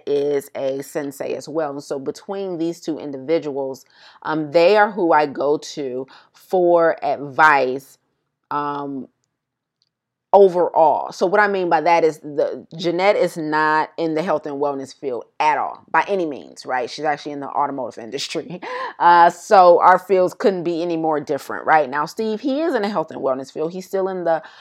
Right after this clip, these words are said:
personal training and health and wellness business, but I go to them for advice and advisement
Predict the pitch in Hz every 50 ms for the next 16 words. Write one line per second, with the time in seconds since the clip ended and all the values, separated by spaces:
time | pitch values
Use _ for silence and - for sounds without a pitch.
0 | - - _ _ - 180 175 - 180 175 160 - - 175 160 156 160 156 151 151
1 | 160 180 170 151 - 156 151 151 151 151 151 147 147 143 - - 208 170 165 165
2 | - 151 147 143 143 160 160 - - 131 165 202 202 190 - 175 175 185 190 -
3 | - 180 143 156 151 147 147 143 - _ _ _ _ _ _ _ _ _ - 196
4 | 180 170 170 165 165 151 - - - 151 139 139 135 - 156 156 165 180 175 165
5 | 165 - - 147 156 151 135 117 131 123 143 139 147 165 170 175 165 - 151 135
6 | 127 131 131 101 - -